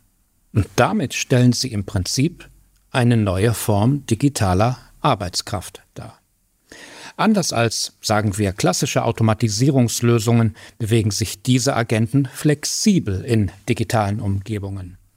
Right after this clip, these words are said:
Im Moment der Podcastaufnahme, Anfang Juli zwanzig fünfundzwanzig, mag das alles noch weit davon entfernt sein, wirklich zuverlässig oder gar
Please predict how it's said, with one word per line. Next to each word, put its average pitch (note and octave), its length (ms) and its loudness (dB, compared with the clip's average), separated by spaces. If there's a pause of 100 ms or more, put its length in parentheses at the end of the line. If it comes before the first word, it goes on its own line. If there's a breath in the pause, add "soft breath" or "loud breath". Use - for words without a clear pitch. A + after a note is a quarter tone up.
(560 loud breath)
Im C#3+ 80 2
Moment F#3 320 4
der E3 80 2
Podcastaufnahme, G2+ 1080 -4
Anfang C#3 400 2
Juli C3+ 320 4
zwanzig C3+ 480 -2
fünfundzwanzig, C3 800 0
mag A2+ 260 -4
das A2+ 220 0
alles B2+ 380 -2
noch A2+ 440 0
weit C3+ 260 2
davon B2 280 2
entfernt A#2+ 500 0
sein, A2+ 320 0
wirklich B2 480 0
zuverlässig A#2+ 640 0
oder G2+ 480 0
gar F#2+ 380 -2